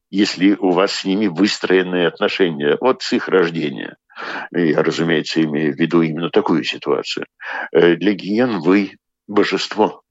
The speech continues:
<laughs> Обожаю этих животных. Да, но вы совершенно правы. Эм, вот эта самая ветвь, где, э, виверовые,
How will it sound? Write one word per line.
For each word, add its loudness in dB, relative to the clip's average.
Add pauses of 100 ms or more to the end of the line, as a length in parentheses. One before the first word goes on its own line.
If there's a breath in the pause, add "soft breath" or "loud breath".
<laughs> -16
Обожаю 2
этих -2
животных. -6 (580 loud breath)
Да, 2
но 2
вы 2
совершенно -4
правы. 2 (420 loud breath)
Эм, 2 (260)
вот -4
эта -2
самая 0
ветвь, 0 (100)
где, 0
э, -6 (500 loud breath)
виверовые, 4